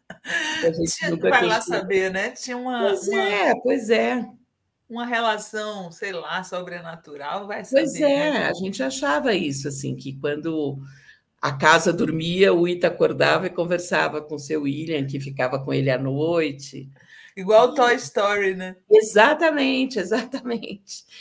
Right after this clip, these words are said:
Speaker 1: E eles eram muito parceiros, o Ita dava conselhos pra ele, sabe? <laughs> "Compra uma máquina de lavar nova,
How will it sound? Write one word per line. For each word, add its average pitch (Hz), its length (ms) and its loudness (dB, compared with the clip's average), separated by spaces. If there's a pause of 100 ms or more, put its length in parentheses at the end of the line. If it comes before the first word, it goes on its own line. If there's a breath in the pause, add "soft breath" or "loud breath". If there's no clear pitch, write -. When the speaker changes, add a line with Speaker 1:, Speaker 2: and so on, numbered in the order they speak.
(400 loud breath)
Speaker 1:
E 147 100 -6
eles 170 300 -4
eram 175 240 2
muito 170 280 -4
parceiros, 147 760 0
o 139 80 0
Ita 147 200 0
dava 151 240 2
conselhos 156 960 0
pra - 180 -4
ele, 143 680 -2
sabe? 151 320 -4
<laughs> - 580 -18
"Compra 208 340 6
uma 180 160 4
máquina 160 460 0
de 143 100 -6
lavar 139 340 0
nova, 156 840 2